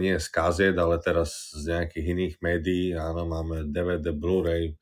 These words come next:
<clears throat> Ultra H D. E, tak z toho sa mi zdá, že viacero ľudí bude, alebo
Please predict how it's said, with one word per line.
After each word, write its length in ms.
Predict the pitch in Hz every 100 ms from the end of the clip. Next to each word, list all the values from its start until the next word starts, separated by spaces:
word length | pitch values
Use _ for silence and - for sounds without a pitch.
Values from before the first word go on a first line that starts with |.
| _ - - - - _ _ -
<clears throat> 640 | 85 82 - - 110 104 90 95
Ultra 320 | 92 - 92
H 60 | 87 87
D. 100 | 90
E, 120 | 90 87 - - - _ _ _ _ _ _ _ _ - 78 80 80 80 -
tak 160 | 80 80
z 140 | - -
toho 320 | 101 101 98 90
sa 160 | 87
mi 160 | 87 82
zdá, 240 | 80 87
že 160 | 85 80
viacero 480 | 82 85 - 87 82
ľudí 320 | 82 82 82
bude, 320 | 78 85 90
alebo 560 | 82 80 78 78 80